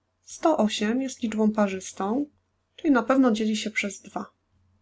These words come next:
Dostajemy pięćdziesiąt cztery. Nadal parzyste. Dzielimy na dwa, dostajemy dwadzieścia siedem. Dwadzieścia siedem jest podzielne przez trzy.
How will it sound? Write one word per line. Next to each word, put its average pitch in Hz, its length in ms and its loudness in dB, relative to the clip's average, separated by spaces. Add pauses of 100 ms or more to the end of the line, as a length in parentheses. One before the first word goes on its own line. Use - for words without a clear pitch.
(360)
Dostajemy 214 500 0
pięćdziesiąt 202 520 -6
cztery. 208 380 -10 (200)
Nadal 214 300 0
parzyste. 226 680 -4 (640)
Dzielimy 214 400 0
na 190 140 -12
dwa, 262 440 -2 (140)
dostajemy 196 540 -6
dwadzieścia 185 540 -12
siedem. 202 520 -8 (1160)
Dwadzieścia 285 440 2
siedem 233 220 -2
jest 214 200 -4
podzielne 202 360 -2
przez - 320 -16
trzy. 285 380 -2